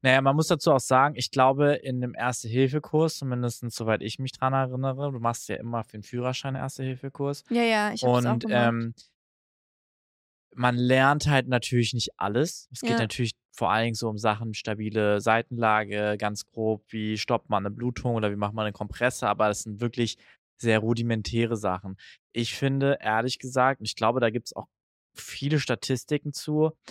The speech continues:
Speaker 1: ich glaube, was extrem wichtig wäre, wäre eigentlich einen verpflichtenden einmal im Jahr Tag,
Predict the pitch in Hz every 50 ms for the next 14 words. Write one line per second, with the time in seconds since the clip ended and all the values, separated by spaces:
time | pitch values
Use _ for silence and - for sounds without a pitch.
0 | - - - - - _ - 117 - - 123 120 123 135 139 120 120 117 - -
1 | 113 113 - - - 123 123 117 107 104 113 120 - - - 156 143 - - 147
2 | 143 147 151 151 - 151 151 131 127 127 127 127 135 131 - - 117 120 120 117
3 | 123 117 117 120 120 - - 117 - - - 110 - - - 117 120 127 123 -
4 | - - - 131 123 120 120 120 120 120 120 120 - - 110 110 113 120 120 123
5 | 123 120 113 92 107 104 101 110 107 107 113 120 127 135 147 147 - - - 120
6 | 113 120 135 156 175